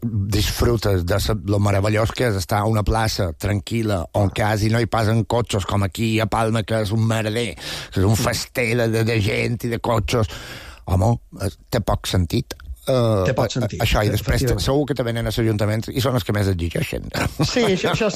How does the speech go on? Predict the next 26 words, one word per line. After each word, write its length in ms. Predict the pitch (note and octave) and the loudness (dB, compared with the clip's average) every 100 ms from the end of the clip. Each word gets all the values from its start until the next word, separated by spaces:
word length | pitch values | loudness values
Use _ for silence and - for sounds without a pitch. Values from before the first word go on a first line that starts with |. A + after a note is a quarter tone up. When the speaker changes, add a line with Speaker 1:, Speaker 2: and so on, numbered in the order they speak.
| F#3 | -2
Speaker 2:
això, 220 | - A3 | 0 0
això 140 | F3+ G#3+ | 0 0
sí 80 | |
que 100 | G#3 A3 | 0 -2
passa 220 | F#3 G3+ | -2 -2
de 60 | F#3 | -2
vegades, 440 | F3 D3 C#3 D3+ | -2 -2 -4 -4
que, 220 | D3 G3+ F#3+ | 0 0 0
que, 120 | - | -4
Speaker 1:
Ai. 280 | E3 E3 D3+ | -2 -2 0
Speaker 2:
que 80 | G#3+ | 0
los, 220 | A#3+ - - | 0 -2 -4
de 120 | F#3 | -2
fet, 240 | A#3 C4+ - - | 0 -2 -4 -10
de 80 | - | -4
fet, 140 | E3+ A3+ | 0 2
les 180 | A#3 - | 0 0
conec, 420 | G#3 G#3 F4+ - _ _ | 0 2 0 -4 _ _
eh, 100 | F3 - | -6 -4
perquè 280 | - F#3 F#3+ | -2 0 0
venen 260 | G3+ A3 A3+ | 0 2 2
a 40 | |
exigir 520 | G#3 F#3+ F#3 B3 B3 A#3+ | 0 -2 -2 0 0 0
o 100 | E3 | 0
demanar 400 | F3+ F3 F3+ F3 | 0 2 0 0
coses, 480 | F#3+ F#3+ D#3+ G#3 | 0 0 -2 -4